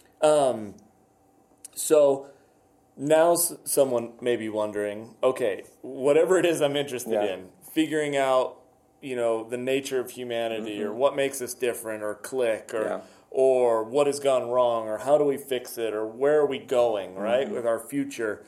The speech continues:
Speaker 1: um, as a human race?" If all of these questions are theology, and I
Speaker 2: Yeah.
Speaker 1: wanna think well about
Speaker 2: Yeah.
Speaker 1: this,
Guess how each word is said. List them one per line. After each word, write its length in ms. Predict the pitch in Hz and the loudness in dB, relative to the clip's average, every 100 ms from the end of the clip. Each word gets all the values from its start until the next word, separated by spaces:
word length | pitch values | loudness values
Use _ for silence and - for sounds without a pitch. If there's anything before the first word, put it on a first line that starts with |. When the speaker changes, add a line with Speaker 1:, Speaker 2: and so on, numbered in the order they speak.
| - - - | -20 -18 -2
Speaker 1:
um, 300 | 127 117 110 | 0 0 0
as 200 | 123 117 | 0 0
a 40 | 113 | -2
human 380 | 113 135 123 117 | -6 -6 -6 -2
race?" 360 | 123 120 117 - _ | -2 -2 -6 -14 _
If 160 | 117 - | -12 -6
all 260 | 147 170 214 | -2 0 2
of 60 | 185 | 0
these 140 | 151 | -2
questions 460 | - 139 - 123 117 | 2 2 2 -4 -4
are 100 | 104 | -6
theology, 720 | - 110 98 92 92 95 107 - | -4 -2 0 -2 -6 -12 -14 -16
and 100 | - | -12
I 40 | 104 | -6
Speaker 2:
Yeah. 80 | 131 | -2
Speaker 1:
wanna 220 | 214 220 | -2 -2
think 340 | - 151 131 | -4 -6 -6
well 340 | 110 131 175 160 | -2 0 2 0
about 360 | - 92 87 92 | 0 -2 -2 -4
Speaker 2:
Yeah. 100 | 98 | -6
Speaker 1:
this, 180 | - | -6